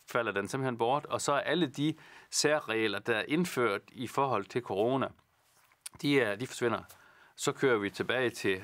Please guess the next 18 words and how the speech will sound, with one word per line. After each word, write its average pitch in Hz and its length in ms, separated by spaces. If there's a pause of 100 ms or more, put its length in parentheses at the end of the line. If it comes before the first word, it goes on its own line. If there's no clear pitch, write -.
(120)
øh, 92 340
normal 101 360
gænge 104 280
igen, 101 340
og, 95 260
og 98 220
det 135 260
glæder 113 260
vi 90 140
os 90 60
selvfølgelig 113 380
til, 117 200 (440)
fordi 110 380
at 95 220
det 117 180
er 101 520 (680)
vidtrækkende 104 680
beføjelser, 98 720